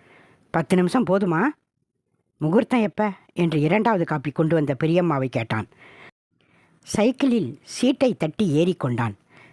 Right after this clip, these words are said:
பெடலை பின்வாங்கி மிதிக்கத் தயாரானான்.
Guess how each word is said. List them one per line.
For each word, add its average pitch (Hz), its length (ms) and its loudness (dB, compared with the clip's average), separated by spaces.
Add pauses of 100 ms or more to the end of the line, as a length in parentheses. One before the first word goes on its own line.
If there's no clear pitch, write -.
(160)
பெடலை 180 500 2
பின்வாங்கி 156 520 0 (120)
மிதிக்கத் 208 400 0
தயாரானான். 135 520 0